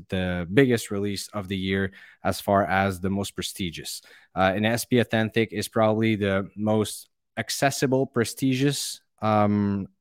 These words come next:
um, rookie card that we can have, uh, as all, all of them are numbered. The oh so famous Future Watch are numbered to nine hundred and ninety-nine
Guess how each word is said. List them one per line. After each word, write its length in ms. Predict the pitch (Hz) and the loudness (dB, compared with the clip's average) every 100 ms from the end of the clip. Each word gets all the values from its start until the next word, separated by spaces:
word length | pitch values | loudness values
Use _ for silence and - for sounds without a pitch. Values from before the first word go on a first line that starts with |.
| _ _ | _ _
um, 600 | 104 101 95 95 92 92 - | -6 -4 -2 -2 -4 -6 -2
rookie 380 | 117 135 139 127 | 4 4 4 2
card 240 | 131 127 | 4 4
that 100 | 117 | 4
we 140 | 113 110 | 2 2
can 160 | 104 | 2
have, 400 | 101 151 202 170 - - - _ | 4 4 4 0 -18 -20 -20 _
uh, 260 | 101 104 107 | 0 0 2
as 300 | 113 113 107 110 | 2 2 2 -4
all, 640 | 113 117 117 120 120 120 - _ _ | 4 6 8 6 4 0 -6 _ _
all 180 | 117 120 | 2 4
of 120 | 110 | 4
them 180 | 117 117 | 4 4
are 100 | 110 | 4
numbered. 580 | 113 117 113 113 107 98 - | 4 4 6 6 4 -6 -6
The 500 | 101 98 95 92 90 _ _ - | -4 -2 -2 -4 -8 _ _ 0
oh 140 | 127 | 0
so 220 | - 123 | 2 2
famous 340 | - 123 123 - | 2 2 0 -2
Future 420 | - 147 139 131 | -4 -2 0 2
Watch 320 | 113 113 - | 4 2 2
are 100 | 110 | 0
numbered 500 | 113 117 113 110 98 | 2 2 4 2 0
to 280 | - 110 104 - _ - | -2 -2 -2 -8 _ -4
nine 320 | 107 127 143 | 4 4 4
hundred 380 | 139 135 135 127 | 2 2 2 4
and 120 | 127 | 2
ninety-nine 680 | 123 123 120 117 113 113 | 2 2 2 2 2 0